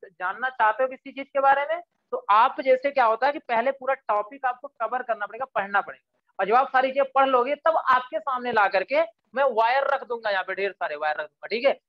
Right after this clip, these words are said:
तो आपको वहां पे क्या करना है, पहचानना है कौन सी, किस type की twisted pair cable है, कौन सी कोएक्सियल cable है, कौन सी optical fiber cable है, तो आप पहचान जाओ, और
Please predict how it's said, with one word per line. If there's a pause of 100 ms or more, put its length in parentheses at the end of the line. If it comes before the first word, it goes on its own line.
(100)
तो
आपको
वहां
पे
क्या
करना
है,
पहचानना
है (120)
कौन
सी,
किस (160)
type
की
twisted
pair
cable
है,
कौन
सी
कोएक्सियल
cable
है, (280)
कौन
सी
optical
fiber
cable
है,
तो
आप
पहचान
जाओ,
और